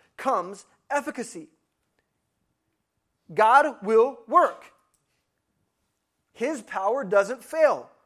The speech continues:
So when we speak the truth in Jerusalem, it will not fail. The one thing that the religious authority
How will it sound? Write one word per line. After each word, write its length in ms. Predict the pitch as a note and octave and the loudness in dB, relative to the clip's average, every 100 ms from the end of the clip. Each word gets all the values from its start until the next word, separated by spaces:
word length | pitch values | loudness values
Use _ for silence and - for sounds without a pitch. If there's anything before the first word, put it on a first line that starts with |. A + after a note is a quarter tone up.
| _ _ _ _ | _ _ _ _
So 160 | - | -6
when 220 | G3 F#3+ | -4 -4
we 180 | F#3 C#4 | -2 -4
speak 420 | C#4+ - C4 C#4 | -4 -8 -12 -12
the 80 | - | -14
truth 360 | - - B3 B3+ | -14 -12 -12 -12
in 80 | C4 | -12
Jerusalem, 640 | C#4 C#4+ A3 - F3 G3 | -10 -12 -12 -16 -16 -16
it 120 | G3 F#3 | -16 -12
will 160 | F3+ | -10
not 260 | G3 G3+ G3+ | -8 -10 -10
fail. 320 | G#3 F3 C#3+ _ _ _ | -10 -8 -10 _ _ _
The 80 | F3 | -10
one 340 | F3 B3 D#4+ | -2 -2 -2
thing 260 | C#4 C4 B3 | -4 -6 -6
that 100 | B3 | -8
the 80 | A3 | -6
religious 520 | G#3 A3 A3+ A#3+ - | -2 -4 -6 -16 -16
authority 580 | A3 - A#3 A#3+ E3+ C3 | -18 -12 -6 -6 -6 -12